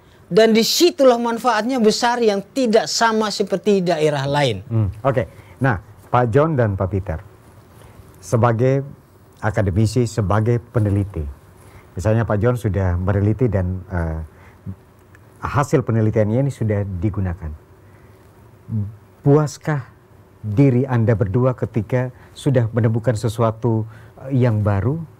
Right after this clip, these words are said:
Speaker 2: atau mau terus mengeksplor diri agar bisa menemukan lagi, eh, hasil penelitian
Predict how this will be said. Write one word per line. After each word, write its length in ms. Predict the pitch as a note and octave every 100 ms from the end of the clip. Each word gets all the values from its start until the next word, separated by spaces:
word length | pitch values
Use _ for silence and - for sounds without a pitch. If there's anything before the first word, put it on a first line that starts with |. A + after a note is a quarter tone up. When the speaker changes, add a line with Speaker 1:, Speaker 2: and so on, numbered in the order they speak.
| -
Speaker 2:
atau 160 | C3 E3
mau 240 | D3+ C#3
terus 400 | - C3+ D3 -
mengeksplor 640 | A#2+ C3 B2 - - A2
diri 320 | F#2+ A#2 B2 D3
agar 320 | A2 B2 C#3
bisa 240 | A#2 C#3+
menemukan 400 | B2+ A#2+ A#2+ C3+
lagi, 320 | C3 C#3 G#2+ E2 - - -
eh, 240 | - G#2+ G2
hasil 320 | G#2 B2 A#2+
penelitian 560 | A2 A2 A2 G#2+ F#2+